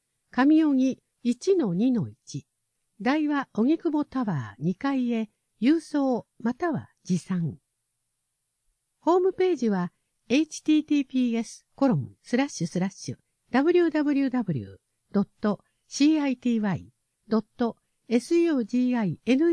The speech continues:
イドットティーオーケーワイオードットジェーピーー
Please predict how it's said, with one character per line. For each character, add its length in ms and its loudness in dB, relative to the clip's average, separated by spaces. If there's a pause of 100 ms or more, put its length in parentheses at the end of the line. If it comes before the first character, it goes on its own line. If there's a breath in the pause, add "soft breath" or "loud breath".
(680)
イ 140 -8 (240)
ド 100 0
ッ 60 -2 (100)
ト 200 -4 (340)
テ 80 2
ィ 100 4
ー 100 0
オ 200 0
ー 20 -12 (140)
ケ 200 2
ー 20 2
ワ 140 0
イ 120 -2
オ 260 -2 (100)
ー 40 -6
ド 80 2
ッ 40 -4 (120)
ト 260 -2
ジ 140 -2
ェ 60 2
ー 80 -8
ピ 120 2
ー 180 2
ー 40 -14